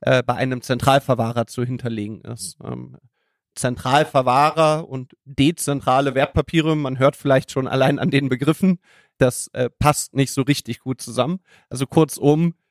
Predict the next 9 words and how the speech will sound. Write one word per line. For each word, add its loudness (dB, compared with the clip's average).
dezentrale 2
Wertpapierbegebungen 0
sind, -2
äh, -16
insbesondere 0
wenn 0
es -6
darum 2
geht, 0